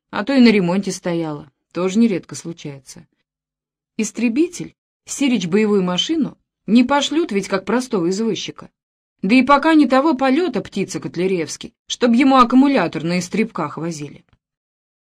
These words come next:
Возможно, и не будет уточки вовсе, а завтра приедет сюда их аэродромский грузовик.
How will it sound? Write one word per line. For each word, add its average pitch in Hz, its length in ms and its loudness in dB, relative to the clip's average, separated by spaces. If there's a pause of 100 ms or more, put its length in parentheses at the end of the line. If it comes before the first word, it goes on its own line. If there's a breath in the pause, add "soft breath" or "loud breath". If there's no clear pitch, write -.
Возможно, 240 580 4
и 254 60 8
не 240 120 6
будет 220 360 -2
уточки 220 400 -2
вовсе, 180 520 -2 (200)
а 190 120 2
завтра 220 360 4
приедет 214 480 0
сюда 180 260 -2
их - 300 -6
аэродромский 185 800 0
грузовик. 175 600 -6